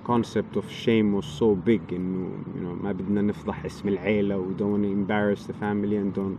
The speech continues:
want to shame. And so I thought, how can I do, um, some form of correcting some of the damage, managing the trauma that has been done. And alhamdulillah, you know, notwithstanding some of the negativities,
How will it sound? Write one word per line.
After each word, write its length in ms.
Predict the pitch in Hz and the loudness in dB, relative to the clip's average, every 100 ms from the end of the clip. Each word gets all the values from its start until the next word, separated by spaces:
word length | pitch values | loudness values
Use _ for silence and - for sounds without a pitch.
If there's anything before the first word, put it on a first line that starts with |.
| 92 | -4
want 160 | 98 | -4
to 80 | - | -6
shame. 440 | - 113 104 104 | -2 2 4 2
And 140 | 98 95 - - - - - - - | 0 -4 -8 -12 -12 -12 -12 -10 -4
so 80 | |
I 140 | 117 123 | -2 0
thought, 180 | 143 127 | 0 0
how 180 | 135 | 0
can 220 | 139 135 127 | 0 0 2
I 160 | 123 | 2
do, 680 | 117 113 117 117 117 113 110 101 | 2 2 4 4 2 0 -4 -6
um, 220 | 101 98 - | -8 -8 -10
some 300 | - 127 120 | 0 2 2
form 480 | - 120 113 110 | 2 2 4 4
of 100 | 104 101 - - - | 2 -2 -10 -14 -10
correcting 560 | - 131 139 - 123 110 | 4 8 8 6 2 2
some 220 | - 123 | 4 4
of 100 | 104 | 4
the 80 | 104 | 0
damage, 560 | 90 117 110 90 - 113 | 2 4 4 2 -2 4
managing 560 | 131 147 127 98 107 | 8 8 8 6 2
the 60 | 101 | 2
trauma 320 | - 117 101 | 2 2 2
that 180 | 92 92 | 0 -2
has 220 | 101 85 | -6 -4
been 260 | 90 92 85 | -2 -2 -2
done. 260 | 85 80 98 | -6 -8 -4
And 140 | 139 | -4
alhamdulillah, 640 | - 156 143 123 117 117 113 - - 104 | 0 2 4 4 4 0 -2 -8 -10 -8
you 80 | 95 | -8
know, 240 | 95 95 - - - - | -8 -8 -10 -14 -14 -8
notwithstanding 760 | - 123 120 - - 123 117 110 | 0 2 2 0 2 4 4 2
some 180 | 117 113 | 2 2
of 120 | 104 | 2
the 60 | 110 | 4
negativities, 920 | 110 98 104 139 117 104 135 160 | 4 4 2 4 4 2 2 2